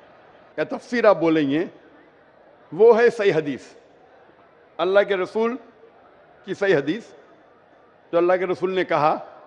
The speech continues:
जो सही हदीस है। ये दोनों को लेके अगर आप मुल्क या दुनिया को चलाएंगे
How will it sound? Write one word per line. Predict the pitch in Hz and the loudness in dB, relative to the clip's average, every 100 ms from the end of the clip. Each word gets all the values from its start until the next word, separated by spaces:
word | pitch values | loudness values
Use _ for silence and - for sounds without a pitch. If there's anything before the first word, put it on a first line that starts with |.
| - - - | -20 -20 -10
जो | 165 | -6
सही | 202 202 | 2 2
हदीस | 160 147 135 | 2 0 -4
है। | 180 - - - | -6 -6 -16 -10
ये | 180 269 | -2 -2
दोनों | 233 220 240 247 | 2 2 2 2
को | 247 | 2
लेके | 226 202 151 175 170 214 - - - - - | 6 4 4 2 2 -2 -8 -20 -20 -12 -4
अगर | 180 220 262 | 0 2 2
आप | 233 220 160 185 | 2 0 0 0
मुल्क | 240 247 - | 0 0 -4
या | 349 220 | 0 0
दुनिया | 175 196 233 240 | 0 -2 0 2
को | 226 | 2
चलाएंगे | 220 202 202 214 190 180 | 4 4 4 2 2 2